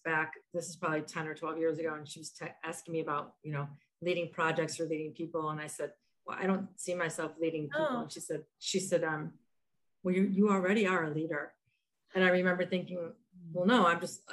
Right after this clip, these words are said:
Speaker 1: again, I'm good at doing the work and I can help whatever move these projects along." And she's like, "You're already, you're already leading people by, by example and, and doing what you do." And this, and I, that was, like, one of the first times I had thought about,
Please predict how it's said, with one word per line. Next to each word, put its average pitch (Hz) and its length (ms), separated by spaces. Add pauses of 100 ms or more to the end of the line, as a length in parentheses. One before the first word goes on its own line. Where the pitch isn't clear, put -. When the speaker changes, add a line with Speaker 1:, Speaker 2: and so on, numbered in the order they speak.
(120)
Speaker 1:
again, 190 180
I'm 196 160
good 202 220
at 190 80
doing 202 200
the 196 80
work 226 360
and 180 100
I 180 80
can 180 140
help 180 180 (240)
whatever 170 400 (160)
move 185 160
these 185 140
projects 190 400
along." 175 220
And 170 80
she's - 120
like, 185 140
"You're 196 100
already, 233 280
you're 202 280
already 208 240
leading 214 380
people 165 280
by, 170 140 (140)
by 165 160
example 180 680
and, 165 140 (320)
and 190 120
doing 185 200
what 175 140
you 180 60
do." 180 220
And 175 140
this, 175 180
and 185 100
I, 185 100 (120)
that 196 140
was, 202 100
like, 185 180
one 185 120
of 175 60
the 170 60
first 190 280
times 180 280
I 165 100
had 160 140
thought 170 180
about, 160 280